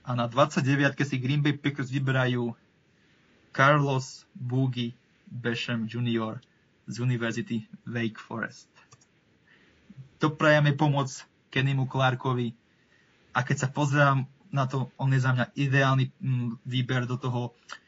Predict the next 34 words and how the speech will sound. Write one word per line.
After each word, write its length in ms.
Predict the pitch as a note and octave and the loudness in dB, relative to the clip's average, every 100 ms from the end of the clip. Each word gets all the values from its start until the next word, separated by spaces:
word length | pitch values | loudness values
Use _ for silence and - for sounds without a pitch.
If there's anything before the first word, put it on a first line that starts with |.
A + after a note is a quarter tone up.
| _ | _
Eagle 320 | - C#3 D3 C3+ | -2 2 2 2
frontu, 320 | C#3 C3 B2+ | 0 0 -2
ktorý 240 | B2+ B2 | -2 0
bude 160 | C3+ C3+ | 0 0
cezávať 320 | C3 B2 A#2+ | 0 0 2
Joe 160 | C3 C3 | 2 2
Barry. 320 | B2 A#2+ - _ _ _ _ _ - | 0 -2 -6 _ _ _ _ _ -4
Zober 240 | C3 C3 C3 | 0 2 2
si 80 | |
na 100 | C3+ | 4
stranách, 640 | C#3+ - C#3 B2+ A#2+ A#2 - _ _ _ _ | 4 4 6 6 4 0 -10 _ _ _ _
tam 220 | B2 B2 | -2 0
bude 240 | B2+ C3 - - | 0 0 -4 -6
Rashawn 480 | - C#3 - D#3 C3+ | 2 4 6 4 6
Gary, 320 | C3+ B2+ A#2 - _ _ - - | 6 4 0 -8 _ _ -10 -2
Preston 400 | C3 D3+ - C#3+ | 0 2 2 0
Smith, 260 | C3+ B2+ - A#2 - | 0 -2 -2 -12 -2
lomeno 300 | B2+ B2 A2+ | 2 4 4
Zadarius 560 | B2+ C3+ D3 D3 C#3+ | 4 6 6 6 2
Smith, 180 | C3+ B2 - - - | 0 0 -2 -18 -16
Zim 300 | - A#2 D3 | -10 2 4
môže 180 | C3+ B2+ | 4 2
kľudne 220 | B2+ C#3 C3 | 0 2 2
hrávať 240 | A#2+ A#2 | 2 0
zo 80 | D3 | -2
stredu 360 | - D3 C3 A#2+ - _ _ _ _ _ _ - | 0 2 2 -2 -8 _ _ _ _ _ _ -6
a 80 | A2+ | 0
vedľa, 400 | C3+ C3+ B2+ - | 2 4 2 0
a 120 | A#2 | -2
v-, 160 | A#2 - | -2 -4
a 60 | A#2 | -2
vedľa 240 | C3+ C3+ | 4 4
v 80 | - | 4
strede 360 | - B2+ B2+ | 2 2 2